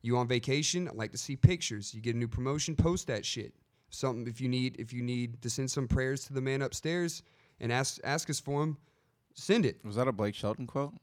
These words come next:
Speaker 1: Uh, it's hard to say, but yes,
Speaker 2: <laughs>
Speaker 1: it is.
Speaker 2: Wasn't that just one of the lyrics in the line, in the song we just
Speaker 1: It's
Speaker 2: read?
Speaker 1: actually the best lyric because he's, he's recognizing the Lord Almighty, so I can get behind that.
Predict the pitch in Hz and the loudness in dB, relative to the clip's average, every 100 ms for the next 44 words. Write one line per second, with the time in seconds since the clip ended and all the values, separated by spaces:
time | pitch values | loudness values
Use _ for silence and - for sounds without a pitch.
0 | _ _ _ _ _ _ _ _ - - | _ _ _ _ _ _ _ _ -20 -20
1 | _ - 120 113 110 - _ _ _ _ | _ 4 6 6 4 -4 _ _ _ _
2 | _ _ _ _ _ _ _ _ _ - | _ _ _ _ _ _ _ _ _ 2
3 | 135 160 147 120 131 92 - - _ _ | 6 6 6 0 -4 -6 -10 -20 _ _
4 | _ - 139 127 - - 131 113 - - | _ 2 4 4 0 -4 -2 -2 -4 -14
5 | - - - - - 135 117 98 110 104 | -16 -16 -16 -20 0 4 4 2 -4 -6
6 | 113 139 135 107 110 - 107 104 95 92 | -4 2 2 2 0 2 2 2 2 2
7 | 104 - 95 95 104 95 - 95 90 - | 0 -2 -2 0 -2 -4 -4 -2 -2 -2
8 | 98 113 117 147 151 175 - 160 139 120 | -2 -2 2 4 6 6 6 4 4 6
9 | 123 - 120 104 - 127 120 117 120 110 | 4 2 0 -2 -2 -2 0 2 0 0
10 | - 127 127 113 127 127 131 120 117 113 | -4 -2 0 -2 -6 -2 0 0 0 2
11 | 107 113 104 117 151 123 120 120 113 107 | 2 2 2 -2 -6 2 6 6 6 4
12 | 107 101 98 107 135 - 113 104 110 117 | 0 -2 -4 -8 -12 -4 -2 2 0 0
13 | 110 107 104 110 101 98 98 | -4 -4 -4 -6 -4 -4 -6